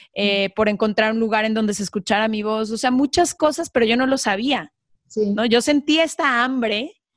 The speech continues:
Speaker 1: en, en mi interior, por así decirlo, y yo no sabía qué era lo que motivaba esa, esa hambre, y estaba siguiendo, eh, falsos ídolos, falsos estereotipos, falsas ideas, que hasta que las viví en carne propia, eh, me di cuenta que eso no me iba a traer la felicidad o la plenitud,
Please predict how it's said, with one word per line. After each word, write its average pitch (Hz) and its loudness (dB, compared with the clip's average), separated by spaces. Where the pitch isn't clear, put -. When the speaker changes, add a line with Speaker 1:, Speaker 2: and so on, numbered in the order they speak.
Speaker 1:
en, 220 -2
en 214 0
mi 220 0
interior, 233 2
por 262 2
así 220 0
decirlo, 240 0
y 220 -6
yo 220 0
no 233 0
sabía 240 0
qué 226 2
era 240 2
lo 233 -2
que 214 -8
motivaba 196 -4
esa, 190 -2
esa 190 -2
hambre, 185 -6
y 202 0
estaba 226 2
siguiendo, 233 0
eh, 214 0
falsos 220 -2
ídolos, 247 2
falsos 247 0
estereotipos, 240 0
falsas 220 -2
ideas, 233 0
que 254 2
hasta 226 -4
que 233 -2
las 226 0
viví 233 0
en 370 -2
carne 320 0
propia, 285 0
eh, 262 -2
me 233 -2
di 214 -2
cuenta 233 0
que 214 -6
eso 208 -6
no 220 -2
me 226 0
iba 226 2
a 220 -4
traer 202 0
la 208 0
felicidad 214 -2
o 262 2
la 214 -2
plenitud, 202 0